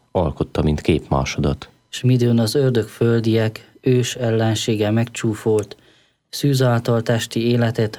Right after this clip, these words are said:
Speaker 2: vállaltál értünk földi sort.
Speaker 1: Velünk, hogy lakva testben is, Istennel minket egybekös, s keresztségben bocsánatot megváltásképpen adj nekünk.
Speaker 2: Kereszt halált az emberek üdvért haltál kegyesen,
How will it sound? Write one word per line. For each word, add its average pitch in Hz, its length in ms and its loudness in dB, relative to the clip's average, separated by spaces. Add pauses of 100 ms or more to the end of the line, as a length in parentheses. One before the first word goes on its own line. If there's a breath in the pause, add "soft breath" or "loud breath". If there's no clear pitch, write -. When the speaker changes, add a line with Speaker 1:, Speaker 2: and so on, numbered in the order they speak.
Speaker 2:
vállaltál 110 680 0
értünk 117 460 0
földi 98 380 -2
sort. - 600 -6 (300)
Speaker 1:
Velünk, 85 360 2
hogy 85 200 2
lakva 82 320 0
testben 82 540 0
is, - 380 -2 (140)
Istennel 78 540 0
minket 76 340 0
egybekös, 82 680 -2 (420 loud breath)
s - 120 -8
keresztségben 78 760 -2
bocsánatot 82 680 0
megváltásképpen 71 1080 -2
adj 73 220 -2
nekünk. 69 500 -4 (180)
Speaker 2:
Kereszt 120 380 -2
halált 107 400 -2
az 104 120 -2
emberek 113 500 0
üdvért 113 480 -2
haltál 107 540 -2
kegyesen, 107 600 -2